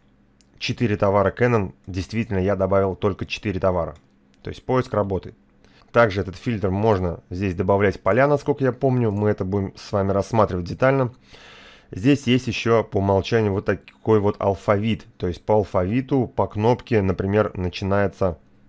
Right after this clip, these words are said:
ну вот, допустим, посмотрим, сработает ли. То есть нажимаем на К. Да, но в данном случае Canon, да, я хотел найти. А, не знаю пока, как это работает. Я всегда эти отключаю фишки, и когда клиентам делал, они тоже просили это отключить.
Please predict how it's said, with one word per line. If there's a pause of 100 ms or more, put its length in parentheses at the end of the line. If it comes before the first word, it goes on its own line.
(180)
ну
вот,
допустим, (760)
посмотрим,
сработает
ли. (440)
То
есть (120)
нажимаем
на (140)
К. (1160)
Да,
но
в
данном
случае
Canon,
да,
я
хотел
найти. (880)
А,
не
знаю
пока,
как
это
работает.
Я
всегда
эти
отключаю
фишки,
и
когда
клиентам
делал,
они
тоже
просили
это
отключить.